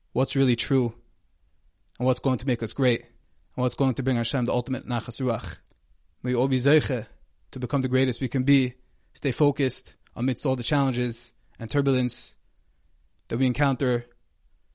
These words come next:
through this journey, and together may we merit the seeing of Mashiach Tzidkenu B'meher V'minu.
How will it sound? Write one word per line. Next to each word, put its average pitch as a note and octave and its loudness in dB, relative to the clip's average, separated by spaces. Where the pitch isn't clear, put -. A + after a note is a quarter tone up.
through E3 4
this D3 0
journey, B2+ 0
and A#2+ -8
together C3 0
may C3+ -2
we B2+ 2
merit C3 2
the A#2 -8
seeing C#3+ 0
of A#2+ -4
Mashiach A#2+ -4
Tzidkenu B2 -2
B'meher A#2+ -2
V'minu. A#2 0